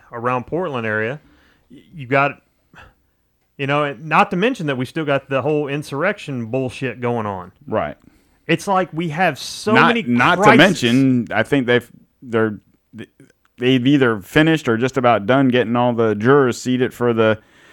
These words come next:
Speaker 1: Oh,
Speaker 2: Chauvin,
Speaker 1: Derek, Derek Chauvin.
Speaker 2: Chauvin deal there, and that's gonna be a whole nother clusterfuck because you know damn well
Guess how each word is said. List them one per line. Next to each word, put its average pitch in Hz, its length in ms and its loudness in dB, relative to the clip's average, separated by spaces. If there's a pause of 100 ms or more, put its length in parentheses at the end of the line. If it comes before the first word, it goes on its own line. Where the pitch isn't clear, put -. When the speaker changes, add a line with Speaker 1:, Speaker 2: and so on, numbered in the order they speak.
(340)
Speaker 1:
Oh, 117 60 -12
Speaker 2:
Chauvin, 120 560 4
Speaker 1:
Derek, 117 280 -2
Derek - 20 -20
Chauvin. 117 320 -2
Speaker 2:
Chauvin 131 460 2 (280)
deal 117 300 2
there, 139 340 4
and 113 140 -2
that's 135 180 2
gonna 139 160 0
be 143 80 6
a 139 80 8
whole 147 140 4
nother 151 320 6 (320)
clusterfuck 101 680 -2
because 120 340 0
you 131 60 0
know 135 160 4
damn 123 320 2
well 120 400 4